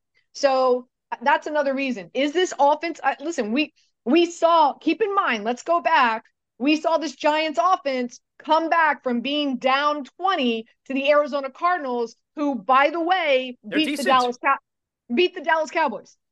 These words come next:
Speaker 1: So I, I, again, I, I just, with the line, I'm staying away.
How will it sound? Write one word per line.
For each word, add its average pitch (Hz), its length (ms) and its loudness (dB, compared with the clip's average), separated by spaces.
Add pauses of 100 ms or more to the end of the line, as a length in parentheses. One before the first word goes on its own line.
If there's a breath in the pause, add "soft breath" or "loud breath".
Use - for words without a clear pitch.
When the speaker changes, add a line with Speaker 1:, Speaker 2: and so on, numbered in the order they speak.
(220)
Speaker 1:
So 294 420 2 (140)
I, 262 360 -6
I, 262 200 -2
again, 269 640 0
I, 247 260 -4
I 254 100 -2
just, 277 680 -2
with 240 380 -2
the 233 80 0
line, 294 500 0
I'm 226 160 -6
staying 302 300 -4
away. 254 420 2